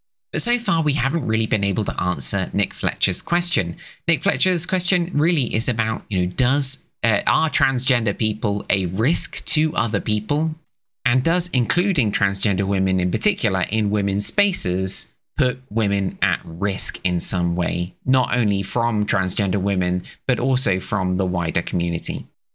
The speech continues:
Now, there was one study I found that was, I, I see it used a lot. I see it come up all over the place, uh, kind of highlighting the possibility,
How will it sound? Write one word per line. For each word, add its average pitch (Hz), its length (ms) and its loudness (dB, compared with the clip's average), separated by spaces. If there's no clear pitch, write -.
Now, 120 100 2
there 180 140 2
was 160 160 0
one 175 240 2
study 143 460 0
I 113 160 0
found 90 540 0
that 95 280 0
was, 104 420 2
I, 107 380 0
I 131 40 2
see 180 300 4
it - 180 -4
used 127 460 2
a 101 100 0
lot. 95 400 0
I 104 120 0
see 104 260 2
it - 180 -2
come 110 260 0
up 101 200 -2
all 95 320 -2
over 107 280 0
the 127 120 0
place, 131 420 2
uh, 107 260 0
kind 143 200 0
of 135 80 0
highlighting 160 800 0
the 123 80 2
possibility, 104 920 0